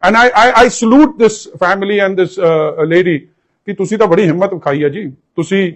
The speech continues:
ਇਹ ਡਟ ਕੇ ਖਲੋ ਗਏ ਹੋ। ਤੁਹਾਨੂੰ ਕਦੇ ਰਾਜ਼ੀਨਾਮਾ, ਕਦੇ ਮਾਫੀਆਂ, ਫਿਰ ਝੂਠਾ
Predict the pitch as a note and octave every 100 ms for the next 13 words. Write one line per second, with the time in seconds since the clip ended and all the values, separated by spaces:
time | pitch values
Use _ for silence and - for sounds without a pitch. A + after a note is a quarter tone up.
0 | _ _ _ - D#3+ E3+ C#3 A2+ E3 E3+
1 | G#3+ G#3 F#3 F3 E3+ E3 C#3+ D#3+ F3+ F#3
2 | D#3 _ _ _ - F3 E3+ D#3+ F#3 G3
3 | F#3 F3 F3 E3+ D#3+ E3+ E3 E3+ D#3+ G3
4 | G#3 G#3 G3+ F#3 D#3 _ _ _ - G3+
5 | B3 B3 - - E3 F#3